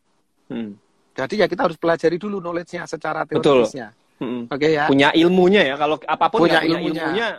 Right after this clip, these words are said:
Speaker 1: itu susah tuh mulainya.
Speaker 2: Betul. Nah, itu yang pertama. Yang kedua,
Speaker 1: Hmm.
Speaker 2: punya komunitas, Mas.
Speaker 1: Hmm,
Speaker 2: Kita pengen
Speaker 1: iya,
Speaker 2: bisnis
Speaker 1: iya.
Speaker 2: kuliner, ya kita harus bergaulnya dengan orang-orang yang sudah pengalaman di bisnis kuliner.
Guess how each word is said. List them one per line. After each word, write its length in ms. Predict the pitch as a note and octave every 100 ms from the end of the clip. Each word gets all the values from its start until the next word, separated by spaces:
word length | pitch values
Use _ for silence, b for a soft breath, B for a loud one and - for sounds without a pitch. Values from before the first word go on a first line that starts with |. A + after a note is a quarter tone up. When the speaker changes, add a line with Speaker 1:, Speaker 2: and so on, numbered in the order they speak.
| _ _ _
Speaker 1:
itu 140 | _ F#3+
susah 280 | F3+ F#3+ D#3
tuh 160 | C3+ A2 _ _
mulainya. 400 | A#2+ A#2 G#2+ F#2+ _
Speaker 2:
Betul. 560 | B2 D3+ D3 B2+ - -
Nah, 160 | B2+ C3+
itu 80 | D#3+
yang 160 | E3+
pertama. 400 | - C#3+ C3+ B2
Yang 240 | E3 A3+ D#4
kedua, 420 | E4+ D4+ D3 D3 _
Speaker 1:
Hmm. 240 | B2+ A2 _ _ _
Speaker 2:
punya 240 | F#3+ A3+
komunitas, 640 | A#3 A3 A3 A3 - E3 -
Mas. 320 | A2 - - _ _ _ _ _ _ _ _ _ _ _ _ _ _ _
Speaker 1:
Hmm, 220 | C#3 D#3
Speaker 2:
Kita 320 | D#3+ D#3 B3+
pengen 320 | A3+ G#3 G3
Speaker 1:
iya, 20 |
Speaker 2:
bisnis 240 | F#3+ F3+ F#3+
Speaker 1:
iya. 60 |
Speaker 2:
kuliner, 460 | F#3+ E3 D3+ G#3 C4
ya 160 | B3+ F3
kita 300 | D#3+ E3 D4
harus 160 | A3+ G3
bergaulnya 560 | F3 D#3 E3 D#3+ A#3
dengan 260 | A#3 G3 F#3+
orang-orang 540 | F3+ F#3 F3+ G#3+ C4
yang 160 | A#3 G#3+
sudah 320 | G3 - A#3+
pengalaman 560 | - A3 A3 A3+ A#3+ B3
di 160 | G3+
bisnis 240 | G#3 A#3 A3
kuliner. 480 | A#3+ B3+ G#3+ C3+